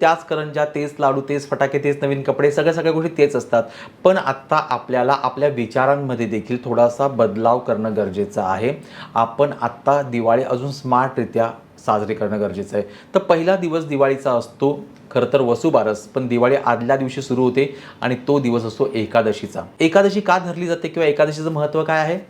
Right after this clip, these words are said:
पंचकर्मेंद्रिय आणि पंचज्ञानेंद्रिय यांना एकाग्र करण्यासाठी याच्यावर एक मन असतं.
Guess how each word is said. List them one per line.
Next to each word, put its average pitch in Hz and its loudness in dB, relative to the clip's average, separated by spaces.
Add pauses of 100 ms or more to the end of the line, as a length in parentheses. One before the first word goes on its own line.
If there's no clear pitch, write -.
(180)
पंचकर्मेंद्रिय 165 2
आणि 147 -4
पंचज्ञानेंद्रिय 127 0 (300)
यांना 131 2 (140)
एकाग्र 165 2
करण्यासाठी 131 -2 (240)
याच्यावर 147 4
एक 156 -4
मन 131 2
असतं. 104 -4